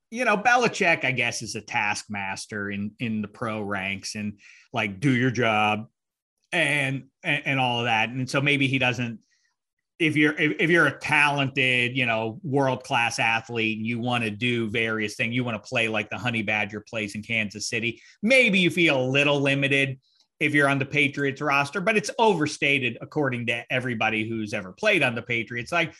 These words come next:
all right, it's not fun 'cause you're not allowed to talk to the media as loosely as you want to. And there's a lot of on game day, like,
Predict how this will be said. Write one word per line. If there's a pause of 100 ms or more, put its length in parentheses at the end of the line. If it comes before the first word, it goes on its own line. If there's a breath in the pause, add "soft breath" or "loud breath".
(280 loud breath)
all
right,
it's
not
fun
'cause
you're
not
allowed
to
talk
to
the
media
as
loosely
as
you
want
to.
And
there's
a
lot
of
on
game
day,
like,